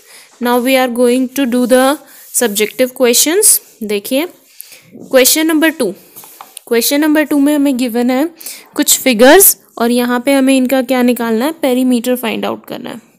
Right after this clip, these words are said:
So देखिए फर्स्ट पार्ट, first part में हमारे paas में सभी को क्या करना है? ऐड करना है। कोई बीच में लाइन नहीं है, सब बा-, अ, बॉर्डर बाउंड्री की लाइंस हैं, ठीक है ना। So थ्री प्लस फ़ोर प्लस सिक्स प्लस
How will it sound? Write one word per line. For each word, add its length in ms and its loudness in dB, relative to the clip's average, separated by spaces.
So 120 -6
देखिए 220 0
फर्स्ट 460 0
पार्ट, 380 -4
first 320 0
part 300 2
में 120 2
हमारे 260 2
paas 380 0
में 180 0
सभी 340 2
को 160 2
क्या 180 2
करना 280 4
है? 320 2
ऐड 100 2
करना 300 4
है। 220 -2
कोई 200 4
बीच 320 2
में 100 6
लाइन 260 4
नहीं 220 4
है, 120 4
सब 260 0
बा-, 280 2
अ, 140 4
बॉर्डर 360 2
बाउंड्री 460 0
की 140 0
लाइंस 380 6
हैं, 160 4
ठीक 200 -2
है 60 2
ना। 120 0
So 160 0
थ्री 240 4
प्लस 400 0
फ़ोर 320 -2
प्लस 300 0
सिक्स 380 0
प्लस 400 0